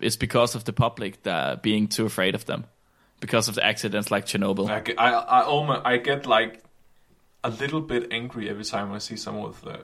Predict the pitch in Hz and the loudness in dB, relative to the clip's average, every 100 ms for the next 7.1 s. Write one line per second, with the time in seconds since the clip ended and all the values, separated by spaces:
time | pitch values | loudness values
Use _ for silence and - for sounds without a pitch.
0 | - - 113 110 110 110 107 113 113 113 | -16 -14 -8 0 0 0 -6 -4 -2 -4
1 | 110 104 107 - 110 110 107 107 104 107 | -4 -6 -6 -6 -6 -6 -8 -8 -8 -10
2 | - 104 104 107 117 - 107 - - 107 | -8 -8 -6 -6 -6 -4 -6 2 2 2
3 | 113 113 - - 117 107 117 120 - 117 | 0 -4 -14 -16 -6 -4 -2 -4 -6 -8
4 | 127 104 101 _ _ _ _ _ _ _ | -8 -12 -12 _ _ _ _ _ _ _
5 | 113 113 107 101 117 113 - 120 123 - | 2 6 6 2 -2 0 2 2 2 -2
6 | - 120 113 110 104 104 107 104 101 - | -6 -6 -6 -4 -4 -6 -6 -6 -8 -10